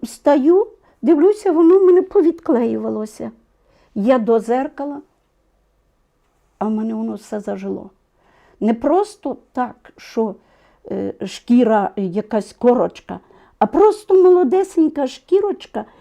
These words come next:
як у дитини, тільки рожу-, рожево-червона. Я то все відняла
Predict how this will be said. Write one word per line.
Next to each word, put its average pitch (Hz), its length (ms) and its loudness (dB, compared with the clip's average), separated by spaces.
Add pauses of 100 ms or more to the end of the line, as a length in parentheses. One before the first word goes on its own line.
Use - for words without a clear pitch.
(160)
як 330 280 -2
у 339 40 2
дитини, 220 540 -2
тільки 233 400 -4
рожу-, 294 440 -4 (100)
рожево-червона. 233 1040 -4 (1300)
Я 220 120 0
то 285 160 -4
все 285 260 -4
відняла 247 580 -2